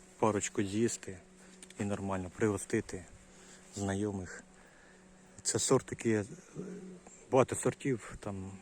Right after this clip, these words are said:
до півсотні, ну, вже там і сигналки. Ну, це сорт, який я саме дужче пригощаю знайомих. Тобто прямо ящиками розвожу,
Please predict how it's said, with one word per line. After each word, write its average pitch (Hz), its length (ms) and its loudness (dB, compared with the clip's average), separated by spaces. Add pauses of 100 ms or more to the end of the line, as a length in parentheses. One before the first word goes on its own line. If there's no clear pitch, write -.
(140)
до 101 140 -4
півсотні, 107 480 2
ну, 104 260 0 (360)
вже 98 260 -4
там 95 220 -6
і 90 40 -4 (200)
сигналки. 104 520 0 (760)
Ну, 117 180 4
це - 180 2
сорт, - 320 4 (200)
який 117 320 0
я 107 60 4
саме 113 280 6
дужче 117 340 6
пригощаю 104 640 0
знайомих. 98 680 0 (360)
Тобто 104 240 0
прямо 110 360 4 (120)
ящиками 98 540 2
розвожу, 95 540 0